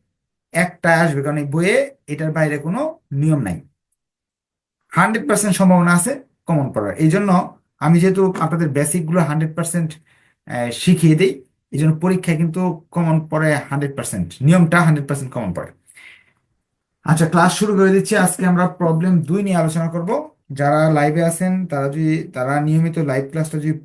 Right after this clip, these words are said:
পেতে চান, তাহলে একটু কষ্ট করবেন, আপনারা কষ্ট করে, আম, ইয়ে করবেন, কষ্ট করে আপনারা, আহ, শেয়ার করবেন। হ্যাঁ, শেয়ার করলে নেক্সট ক্লাসটা ফ্রি পাবেন। কি কথা শোনা যাচ্ছে না, শোনা যাচ্ছে না? একজন বলছে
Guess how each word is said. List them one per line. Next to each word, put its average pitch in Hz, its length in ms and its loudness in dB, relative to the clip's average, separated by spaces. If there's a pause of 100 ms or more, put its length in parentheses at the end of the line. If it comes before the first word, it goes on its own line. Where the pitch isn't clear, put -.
(100)
পেতে 175 240 0
চান, 170 280 0
তাহলে 143 360 0
একটু 151 220 -10
কষ্ট 147 260 -2
করবেন, 113 280 0
আপনারা 113 320 -4
কষ্ট 135 220 -2
করে, 156 440 2 (360)
আম, 117 680 -2 (100)
ইয়ে 170 180 2
করবেন, 107 320 -2 (380)
কষ্ট 143 240 -4
করে 160 240 4
আপনারা, 147 520 2 (440)
আহ, 113 180 -8
শেয়ার 156 380 2
করবেন। 101 260 -2
হ্যাঁ, 185 320 0 (320)
শেয়ার 147 280 0
করলে 175 480 -2 (300)
নেক্সট 151 320 0
ক্লাসটা 160 300 -2
ফ্রি 151 200 -4
পাবেন। 113 360 -6
কি 156 140 -2
কথা 180 220 2
শোনা 190 240 4
যাচ্ছে 190 240 2
না, 180 80 4
শোনা 190 180 0
যাচ্ছে 185 240 0
না? 127 220 -4 (480)
একজন 165 440 2
বলছে 180 580 0